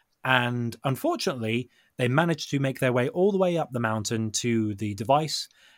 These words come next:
and to prevent it falling into Night Lord's hands, Barabbas blows it up, and in doing so,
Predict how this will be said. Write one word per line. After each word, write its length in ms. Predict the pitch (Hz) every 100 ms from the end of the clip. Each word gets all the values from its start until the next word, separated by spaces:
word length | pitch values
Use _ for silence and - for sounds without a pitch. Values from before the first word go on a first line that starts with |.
| _ -
and 240 | 139 131
to 80 | 120
prevent 360 | 123 127 180 165
it 120 | 151
falling 280 | 139 131 117
into 160 | 107 117
Night 220 | 120 123
Lord's 240 | 113 110
hands, 400 | - 123 117 113
Barabbas 640 | - 139 135 120 123 117 -
blows 420 | 117 151 160 127
it 100 | 107
up, 240 | 107 - - - _ _ - - -
and 720 | 117 117 113 113 113 113 110 - _ 262
in 180 | 277
doing 320 | 175 170 131 113
so, 400 | - 117 117